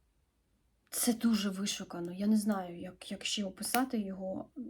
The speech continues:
Просто я закохалася в нього, і я хочу флакон, реально. Але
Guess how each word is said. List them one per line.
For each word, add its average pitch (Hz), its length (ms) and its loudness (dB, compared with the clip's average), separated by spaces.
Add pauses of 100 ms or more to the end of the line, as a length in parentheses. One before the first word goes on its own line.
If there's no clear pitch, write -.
(220)
Просто 208 500 -2
я 233 240 4
закохалася 214 680 -2
в 190 60 -4
нього, 240 460 6
і 226 60 0
я 220 200 4
хочу 202 540 -2
флакон, 214 680 -2
реально. 180 640 -2
Але 233 380 4